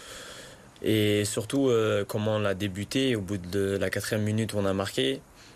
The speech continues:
je me suis dit, on va se le rendre facile. Et ensuite, on a quelques occasions,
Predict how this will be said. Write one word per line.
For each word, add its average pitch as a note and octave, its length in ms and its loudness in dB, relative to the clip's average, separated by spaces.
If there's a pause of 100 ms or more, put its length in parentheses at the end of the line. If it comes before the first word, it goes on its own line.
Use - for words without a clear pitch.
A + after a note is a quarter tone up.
(140)
je - 140 -2
me A2 80 4
suis G#2 180 0
dit, G#2+ 200 2
on G#2 160 2
va G2+ 100 2
se - 100 -8
le G#2+ 60 2
rendre G2+ 200 0
facile. G#2+ 440 0 (280)
Et F#2+ 680 2
ensuite, A2 420 -2
on F#2+ 120 0
a F#2+ 60 2
quelques F#2+ 360 -2
occasions, G2 760 0